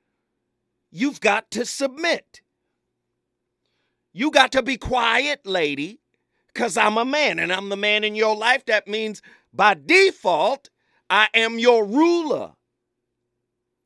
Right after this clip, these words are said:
I am your leader. He ain't learned how to lead himself. <laughs> Again,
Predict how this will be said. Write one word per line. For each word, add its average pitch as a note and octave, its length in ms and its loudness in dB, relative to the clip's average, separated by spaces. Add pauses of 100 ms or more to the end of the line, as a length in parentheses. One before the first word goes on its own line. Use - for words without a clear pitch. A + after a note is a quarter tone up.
(800)
I A3 220 2
am A#3+ 200 4
your C4 180 2
leader. C#4 760 -2 (880)
He B3 200 -8
ain't A3 180 -4
learned F#3+ 240 -6
how E3+ 100 -6
to C#3 80 -10
lead F3 260 -12
himself. G#3 520 -6 (2500)
<laughs> - 100 -16 (2750)
Again, C3+ 440 -12